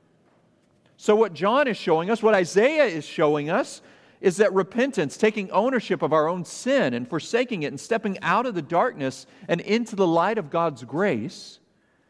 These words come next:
this is the means by which our hearts are prepared to see God himself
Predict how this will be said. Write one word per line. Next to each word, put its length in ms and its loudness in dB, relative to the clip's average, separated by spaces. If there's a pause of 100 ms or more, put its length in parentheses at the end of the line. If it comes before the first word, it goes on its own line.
(320)
this 240 2
is 140 -2
the 100 -2
means 420 0
by 160 4
which 300 0
our 200 2
hearts 580 -2
are 160 2
prepared 720 -2 (220)
to 100 -8
see 680 -6 (380)
God 560 -2 (240)
himself 640 -10